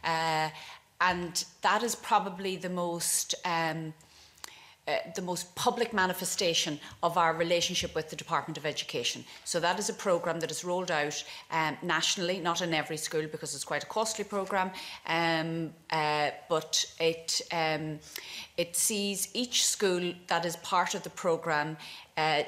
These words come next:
developing a creative plan for the school. Um, and they work with, we assign to every school a creative associate. And that associate works with the school community, be it the teachers, the young people, um, and the community in which the school, um, operates,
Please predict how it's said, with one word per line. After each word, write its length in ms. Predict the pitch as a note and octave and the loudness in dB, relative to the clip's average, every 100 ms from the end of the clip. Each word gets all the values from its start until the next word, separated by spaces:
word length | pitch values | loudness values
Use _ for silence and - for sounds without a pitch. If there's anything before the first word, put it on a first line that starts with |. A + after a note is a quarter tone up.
| - | 0
developing 640 | F#3 F3 F3 F#3+ F3+ F3 | 0 2 2 2 -2 -4
a 60 | E3+ | -8
creative 640 | - - F#3 E3+ F#3+ F#3 | -8 -4 2 2 2 -4
plan 460 | - F#3 E3 D#3+ G#3+ | -4 2 2 2 0
for 280 | G#3+ F#3+ F3 | -4 -2 -2
the 100 | D#3+ | 0
school. 440 | - - E3 A#3 - - - - - - | 0 0 -2 -4 -10 -18 -16 -14 -16 -2
Um, 380 | E3 D#3+ D#3+ E3+ - | 2 2 2 0 -2
and 140 | E3+ | 0
they 100 | F3+ | 0
work 320 | E3+ E3 E3+ | 2 2 2
with, 160 | F3 E3+ | -2 -2
we 120 | F3+ | -2
assign 520 | F3 - E3+ E3+ F3 - | 0 2 2 2 -2 -6
to 140 | - F#3+ | -2 2
every 240 | F#3 A3 | 2 2
school 280 | G#3+ - E3 | 0 -2 -4
a 60 | |
creative 360 | E3+ F#3+ E3 E3 | -2 0 0 0
associate. 680 | D#3+ E3 D#3 - D#2+ - - - - | -2 0 -2 -2 -2 -4 -4 -10 -8
And 100 | E3 E3+ | -2 2
that 180 | G3 | 2
associate 640 | A3+ - G3 E3+ F3+ E3 - | 2 0 0 0 0 0 2
works 380 | D#3+ D#3+ - - - | 0 0 -6 -8 -4
with 220 | G3 G3 | -4 -2
the 80 | G#3 | -4
school 260 | - F3+ | 0 0
community, 640 | E3 - E3+ E3+ E3+ F#3+ | -2 -4 -2 0 0 -2
be 140 | D#3+ D3+ | -2 -4
it 100 | - | -4
the 80 | - | -4
teachers, 500 | A3 F#3+ - F3+ F3 | -4 -2 -2 -4 -4
the 100 | D#3+ | -2
young 240 | E3 F3 | 0 -2
people, 440 | - F#3 - D#3+ D#3+ - - - | -4 -6 -2 -2 -2 -6 -8 -2
um, 340 | E3 E3 E3 - | 2 2 0 -2
and 160 | D#3+ | -4
the 80 | D#3+ | -4
community 520 | - G3 F#3 F3 F3 | -4 -2 0 0 0
in 80 | E3 | -2
which 260 | E3 D#3+ - | -2 -4 -2
the 60 | |
school, 360 | D#3+ - E3+ D#3 - | -2 -2 -2 -2 0
um, 260 | D#3 D3+ - | 0 0 4
operates, 560 | F#3+ G3 F3 D#3 D#3 | 4 4 2 2 0